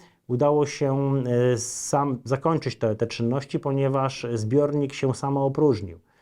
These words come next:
Gaz całkowicie został z niego, e, wypuszczony, w związku z powyższym zagrożenie minęło. Po przekazaniu całego placu właścicielowi zostały, e,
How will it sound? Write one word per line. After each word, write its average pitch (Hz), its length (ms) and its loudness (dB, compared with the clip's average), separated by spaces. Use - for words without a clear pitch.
Gaz 131 380 2
całkowicie 127 640 2
został 113 300 -2
z 104 120 -6
niego, 113 380 0
e, 101 140 -8
wypuszczony, 160 760 0
w 110 60 -4
związku 139 240 -2
z - 60 -12
powyższym 139 720 0
zagrożenie 117 800 0
minęło. 110 460 -2
Po 127 100 0
przekazaniu 131 840 2
całego 120 540 0
placu 117 540 -2
właścicielowi 127 840 -2
zostały, 123 600 4
e, 113 40 -6